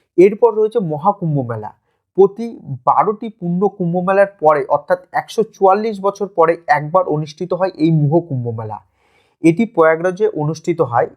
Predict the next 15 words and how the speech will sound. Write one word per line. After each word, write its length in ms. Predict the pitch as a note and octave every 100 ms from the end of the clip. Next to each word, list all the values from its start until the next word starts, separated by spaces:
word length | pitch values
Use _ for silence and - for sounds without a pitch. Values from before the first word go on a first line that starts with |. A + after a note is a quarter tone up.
| _
এবং 240 | C3 C#3+ C#3+ C#3 _
এটি 220 | D#3 D3+
সবচেয়ে 520 | G3 - F3+ _ B3 A#3 C3+
বড় 160 | C3+ C#3+
উৎসব। 400 | B2 - A#2 F#2+ _ _ _ _ _ _ _ _
এই 160 | G3+ A3+
বছর, 380 | G3 F#3 - D#3+
মানে 240 | D3+ A#2+ B2 A#2
দু 80 | A#2+ C3
হাজার 280 | D#3+ G3 G3
পঁচিশ 380 | D#3+ D#3+ D#3+ A3 -
সালে, 220 | F3+ D3+ C#3 - _
প্রয়াগরাজে 640 | D3 D3+ E3 E3 F3+ F3 E3+ - D3 B2+
যে 160 | D3
কুম্ভ 300 | G3+ F#3+ E3